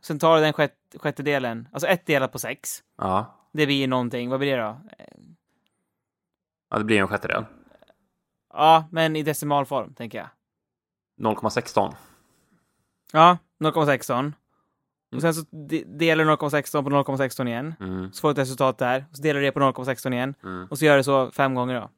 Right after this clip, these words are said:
Speaker 1: Det, det är det svar jag kan ge.
Speaker 2: Mm.
Speaker 1: Jag kan inte komma på något bättre.
Speaker 2: Nej, du var lite på rätt spår. Eh, men det är alltså, första tärningen spelar ingen roll,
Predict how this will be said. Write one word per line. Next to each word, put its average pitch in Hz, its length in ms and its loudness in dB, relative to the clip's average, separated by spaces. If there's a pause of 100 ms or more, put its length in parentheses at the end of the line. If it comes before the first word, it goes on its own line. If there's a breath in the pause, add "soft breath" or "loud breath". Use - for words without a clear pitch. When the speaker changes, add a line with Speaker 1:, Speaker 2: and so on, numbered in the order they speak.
Speaker 1:
Det, 143 180 -4
det 139 140 -4
är 131 180 -2
det 123 140 -6
svar 123 180 -6
jag 117 100 -8
kan 117 120 -8
ge. 104 200 -10
Speaker 2:
Mm. 135 200 -4 (160)
Speaker 1:
Jag - 80 -20
kan - 100 -10
inte 139 160 -4
komma 135 120 -2
på 127 80 -2
något 123 80 -2
bättre. 120 280 -8
Speaker 2:
Nej, 147 260 4
du 165 320 0
var 170 240 -2
lite 160 160 -6
på 160 80 2
rätt 139 100 -2
spår. 90 500 2
Eh, 107 220 6 (320 loud breath)
men 123 120 2
det 139 80 6
är 143 60 8
alltså, 120 520 4
första 160 240 0
tärningen 117 280 4
spelar 110 180 4
ingen 104 180 4
roll, 139 220 6